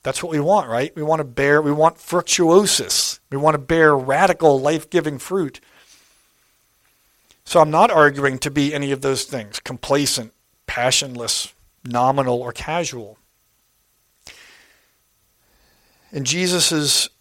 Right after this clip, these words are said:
uh, discourse in the fifteenth chapter of John, he said, he's talking about the vine and the branches, and he said, "Abide in me, and I in you. As the branch cannot bear fruit by itself unless it abides in the vine, neither can you unless you abide in me."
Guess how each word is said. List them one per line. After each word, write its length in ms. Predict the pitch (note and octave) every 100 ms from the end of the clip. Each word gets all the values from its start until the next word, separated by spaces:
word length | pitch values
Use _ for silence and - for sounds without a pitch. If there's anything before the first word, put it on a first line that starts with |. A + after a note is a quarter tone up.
| _
uh, 120 | D3 B2+
discourse 600 | D3 F3 - D3+ C#3+ D#3
in 60 |
the 60 | C3+
fifteenth 460 | - E3 - D#3 -
chapter 400 | D#3+ D3 E3 C#3+
of 100 | B2+
John, 460 | B2+ D3 D3+ C#3
he 100 | C3
said, 400 | B2+ - E3+ C#3
he's 140 | C3+ -
talking 280 | D3+ C#3+ D3+
about 180 | C#3
the 80 | C#3
vine 340 | A#2+ C3 C#3+ C#3+
and 80 |
the 60 | C3+
branches, 520 | C3 C#3 D3 F3+ D#3+
and 80 | D3
he 60 | C3+
said, 220 | D#3+ C#3+
"Abide 400 | B2+ C#3+ E3 F#3+
in 120 | F#3+
me, 380 | D3+ B2+ C#3 D3 _ _ _ _ _ _ _ -
and 120 | C#3+
I 160 | C3 C3+
in 160 | D3+
you. 320 | E3+ G#3 A#2+ -
As 220 | C#3 C3
the 80 | C#3+
branch 420 | C3+ D#3+ F3 -
cannot 360 | - B3+ F#3+ C3+
bear 180 | C3 B2
fruit 320 | - C#3 C3+
by 160 | B2
itself 600 | A#2 - F#3 F3+ F3 - _ _ _ _ _ _ _ C3
unless 340 | B2 D3 -
it 80 | C#3+
abides 500 | A#2+ C3+ D3+ E3+ D#3+
in 120 | F#3
the 60 | F3
vine, 540 | D3+ B2+ A2+ A2 A#2 _ _ _ _ _ _ _
neither 320 | B2+ E3 F3 E3+
can 280 | - D3+
you 480 | D#3 G#3+ C3 A2 A#2+ C#3
unless 360 | C#3 C3+ -
you 160 | D#3 E3+
abide 380 | C3+ A#2+ A#2+ C3
in 120 | D3
me." 300 | F#3 D3